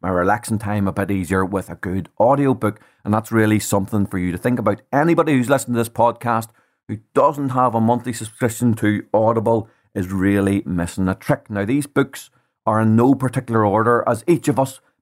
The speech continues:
plays, uh, or each of them plays a different role in your life and may be the right book for you at a particular time. Now, all five books are freely available in all our public libraries on Walrus Island.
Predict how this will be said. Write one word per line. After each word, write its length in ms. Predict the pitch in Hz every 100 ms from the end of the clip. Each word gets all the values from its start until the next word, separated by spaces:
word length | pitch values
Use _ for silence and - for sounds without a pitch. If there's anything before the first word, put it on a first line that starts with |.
| -
plays, 400 | 113 113 110 - 95
uh, 340 | 107 104 104
or 160 | 117 113
each 160 | 147 143
of 60 | 139
them 100 | 120
plays 240 | 110 107
a 100 | 107 _
different 420 | - - - 131 -
role 540 | 113 113 113 123 117
in 100 | 110
your 180 | 107 101
life 260 | 95 110 113 _ _ _ -
and 220 | 107 123
may 180 | 127 139
be 160 | 127
the 120 | 120
right 280 | 110 123 120
book 180 | 113 117
for 160 | - 117
you 320 | 104 110 -
at 160 | 104 101
a 200 | 107 107
particular 580 | 107 104 107 - 104 104
time. 400 | - 135 117 110 -
Now, 100 | 95
all 260 | 120 151 151
five 340 | 143 131 117
books 320 | 131 - - _ _ _
are 100 | 95
freely 480 | 87 - 139 139 139
available 580 | 135 117 117 127 135 - _ -
in 100 | 101
all 380 | 107 127 139 143
our 80 | 135
public 380 | - 113 135
libraries 520 | 123 117 123 131 135 123
on 200 | 110 104
Walrus 480 | 120 131 139 127
Island. 500 | 113 120 135 135 123